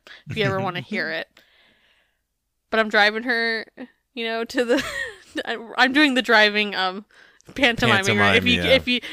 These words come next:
Speaker 1: if you can't feel
Speaker 2: Mm-hmm.
Speaker 1: it right now, I'm holding a wheel and
Speaker 2: Yep.
Speaker 1: I'm jerking it around.
Speaker 2: I'm th-, I'm there.
Speaker 1: So I'm driving Mildred to the vet.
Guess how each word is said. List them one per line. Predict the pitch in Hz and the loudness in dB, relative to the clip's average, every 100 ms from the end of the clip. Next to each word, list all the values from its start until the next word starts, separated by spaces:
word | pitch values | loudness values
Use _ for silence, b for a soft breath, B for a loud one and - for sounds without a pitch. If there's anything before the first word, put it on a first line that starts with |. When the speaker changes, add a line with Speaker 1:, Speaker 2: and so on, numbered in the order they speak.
| 302 | 0
Speaker 1:
if | 262 | 0
you | 269 | 2
can't | 277 - | 2 2
feel | - 254 254 | 2 2 4
Speaker 2:
Mm-hmm. | 247 | 4
Speaker 1:
it | |
right | 247 254 | 4 4
now, | 254 247 | 4 4
I'm | 226 226 | 4 2
holding | 233 240 226 220 | 2 0 0 -2
a | |
wheel | 214 220 214 208 208 | -4 -2 0 0 0
and | 202 | -2
Speaker 2:
Yep. | 190 220 202 | 2 2 0
Speaker 1:
I'm | - B B 220 | -6 B B -4
jerking | 247 226 233 | 0 0 0
it | 214 | -2
around. | 196 180 139 156 - _ | -2 -4 -4 -10 -20 _
Speaker 2:
I'm | 131 131 | 0 0
th-, | 104 101 - | -2 -10 -2
I'm | 110 107 | -2 0
there. | 95 101 92 80 _ _ _ _ _ - | 2 2 2 -2 _ _ _ _ _ -4
Speaker 1:
So | - 269 214 359 277 | 2 2 2 -2 2
I'm | 240 247 - | 2 0 0
driving | 226 226 226 240 | 4 4 2 0
Mildred | 226 214 214 208 202 - - | 2 2 2 0 -2 -10 -2
to | 240 | -2
the | 214 | -2
vet. | 196 - - | -4 -2 -2